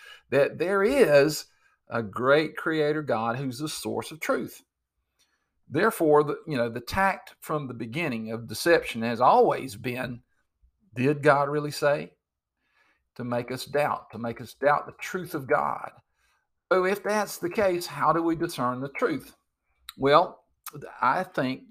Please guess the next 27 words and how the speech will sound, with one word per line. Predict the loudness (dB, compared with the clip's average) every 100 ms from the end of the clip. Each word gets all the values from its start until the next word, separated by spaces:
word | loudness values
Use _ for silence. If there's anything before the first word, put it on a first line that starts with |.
| -20
the | -10 -8 -8
key | -12 -10 -8 -4
is | -6 -6 -16 -20 -20 -12
deception, | -12 -4 -4 -2 -6 -10 -12 _ _ -4
discernment | 2 8 8 8 0
of | 0
deception | -4 0 -2 -4 -20 -20 _ _ _ _ _ _ -10
comes | -4 -4 -6
from | -10 -8 -6 -4
our | -4 -6 -10 _ _
relationship | -8 -2 -2 -4 -10 -14 -10 -10
with | -10 -12
Jesus. | -8 -8 -10 -20 -20 _ -20 -20 -20 -20 -20 -6
You | 2
know, | 4
as | 6 6 4
Jesus | -2 -4 -4 -4 -2
was | -2 -2 -4
tempted | -8 -8 -10 -10
by | -8 -8
the | -8
devil, | -6 -6 -6 -10 -12 _ -14
he | -10 -2
models, | 6 8 8 6 0 -8 -6
models | 6 8 8 6 2
for | -6 -4
us | -4 -4 -8